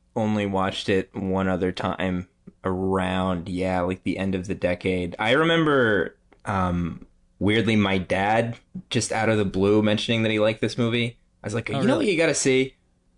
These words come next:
Speaker 1: Um, and that's, like, I was at an age probably back then, you know, like, when you just assume your parents must have good taste?
Speaker 2: Yes.
Speaker 1: So that was, yeah, it was, like, a real, like, hmm.
Speaker 2: Mm-hmm.
Speaker 1: It, it
Speaker 2: Yeah,
Speaker 1: definitely
Speaker 2: yeah.
Speaker 1: was, like, logged away in my mind. And, and even before I'd seen it, I knew of the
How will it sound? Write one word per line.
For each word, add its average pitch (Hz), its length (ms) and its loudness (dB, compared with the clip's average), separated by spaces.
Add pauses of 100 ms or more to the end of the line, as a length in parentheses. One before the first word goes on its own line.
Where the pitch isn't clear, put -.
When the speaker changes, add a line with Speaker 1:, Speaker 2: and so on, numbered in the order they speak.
(120)
Speaker 1:
Um, 120 280 2
and 143 120 2
that's, 196 240 0
like, 175 280 -2
I 156 100 2
was 160 120 4
at 170 100 4
an 160 80 0
age 131 360 2
probably 135 240 2
back 123 260 0
then, 135 200 0
you 151 60 -2
know, 208 140 2
like, 185 200 2
when 139 140 0
you 135 80 4
just 131 200 -2
assume 110 340 -4
your 104 100 -2
parents 101 360 -6
must 98 160 -8
have 101 140 -4
good 95 160 -10
taste? - 460 -8 (800)
Speaker 2:
Yes. - 640 -4 (320)
Speaker 1:
So - 140 -2
that 139 160 2
was, 127 200 2
yeah, 101 200 0
it 90 60 -4
was, 120 140 -2
like, 123 120 -6
a 113 60 -2
real, 101 380 0
like, 87 220 -10
hmm. 143 160 -14
Speaker 2:
Mm-hmm. 123 680 0
Speaker 1:
It, 113 200 -8
it 110 100 0
Speaker 2:
Yeah, 101 60 0
Speaker 1:
definitely 104 300 -2
Speaker 2:
yeah. 98 60 -4
Speaker 1:
was, 95 160 -6
like, 92 220 -8
logged 95 320 -6
away 95 160 -6
in 95 60 -6
my 95 100 -6
mind. 98 320 -6
And, 107 180 -6
and 127 240 -4
even 156 220 0
before 120 300 0
I'd 104 120 0
seen 107 140 -6
it, 98 100 -6
I 95 80 -4
knew 95 420 -4
of 90 180 -14
the 92 300 -10